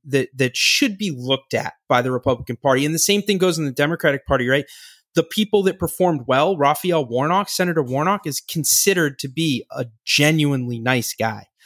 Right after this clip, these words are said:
Uh, th-, there, Mark Kelly, I mean, his wife is Gabrielle Giffords, a survivor of an assassination attempt. He's Captain America, an astronaut.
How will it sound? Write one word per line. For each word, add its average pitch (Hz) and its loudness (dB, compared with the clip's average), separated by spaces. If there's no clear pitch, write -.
Uh, 135 2
th-, 165 -2
there, 175 2
Mark 165 0
Kelly, 165 0
I 127 -2
mean, 143 4
his 131 0
wife 143 2
is 143 -2
Gabrielle 147 2
Giffords, 180 -2
a 120 -8
survivor 135 0
of 120 -6
an 117 -6
assassination 120 -2
attempt. 170 -2
He's 214 -2
Captain 208 0
America, 185 2
an 110 -6
astronaut. 160 0